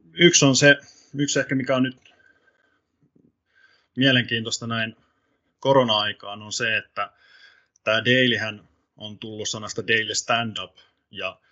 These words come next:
ajatuksena on ollut, että ollaan jossain muussa tilassa kuin omassa työpisteessä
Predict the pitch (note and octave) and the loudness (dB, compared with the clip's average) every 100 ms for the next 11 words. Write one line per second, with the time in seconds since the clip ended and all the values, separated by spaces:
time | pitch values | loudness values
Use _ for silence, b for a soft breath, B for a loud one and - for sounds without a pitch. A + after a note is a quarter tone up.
0 | _ - A2 A2 G#2+ G#2+ - G#2 G2+ G#2 | _ -2 0 0 -2 -6 -8 -8 -10 -8
1 | A2+ A2 G2 G#2 F#2+ - G#2+ - b b | -8 -8 -10 -10 -12 -10 -12 -12 b b
2 | _ B2 A#2 A2+ G#2+ G2+ G#2 A2+ - A2+ | _ -4 -2 -2 -2 -4 -4 -2 0 0
3 | G#2 A2+ B2 A#2 - G2+ A2+ G#2+ G2 - | 0 0 0 0 -4 -6 -8 -8 -4 -4
4 | - G2+ - _ G2+ G2 G#2+ G#2 - - | -4 -6 -12 _ -8 -4 -2 -2 -2 -4
5 | A#2+ G2+ - F#2+ - - F2+ F#2 - G2 | -4 -4 -4 -4 -4 -2 -4 -2 0 -2